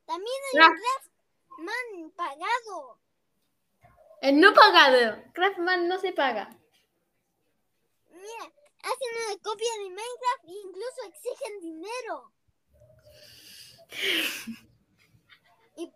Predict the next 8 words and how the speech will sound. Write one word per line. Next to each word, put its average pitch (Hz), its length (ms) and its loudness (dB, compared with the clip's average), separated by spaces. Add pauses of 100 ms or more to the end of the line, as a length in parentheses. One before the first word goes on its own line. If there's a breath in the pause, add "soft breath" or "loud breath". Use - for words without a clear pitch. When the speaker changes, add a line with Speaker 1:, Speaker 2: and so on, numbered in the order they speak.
Speaker 1:
po-, - 100 -14 (140)
y 359 160 -10
ponen 440 420 -6
de 403 60 -4
portada, 381 560 -4 (400)
ah, 320 300 -10
u-, 285 480 -18
así 359 180 -14